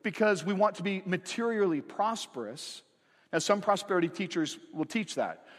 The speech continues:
You give to God so that God can multiply those gifts back to you. That's a false teaching. It's not the teaching of the scriptures.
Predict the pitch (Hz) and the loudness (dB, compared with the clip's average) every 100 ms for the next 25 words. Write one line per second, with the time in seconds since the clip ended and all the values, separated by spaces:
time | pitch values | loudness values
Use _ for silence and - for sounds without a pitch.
0 | - 185 202 214 165 160 202 202 139 151 | -2 2 4 4 2 2 6 8 8 4
1 | 165 196 170 156 180 175 190 160 190 185 | 2 0 0 6 6 6 2 4 4 4
2 | 170 175 160 165 - 160 147 143 135 135 | 4 4 6 2 2 -2 2 4 4 2
3 | 180 196 127 85 - - - - 156 - | -4 -2 -2 -4 -16 -20 -20 -2 -2 -2
4 | - - - - 151 - 185 190 190 196 | -20 -20 -8 -2 0 6 8 8 4 -2
5 | - 120 98 - 156 165 190 185 160 170 | -2 -6 -8 -8 -2 4 2 2 -4 -4
6 | - 147 131 - 143 - 90 80 - | -6 -6 -8 -6 -6 -6 -10 -14 -16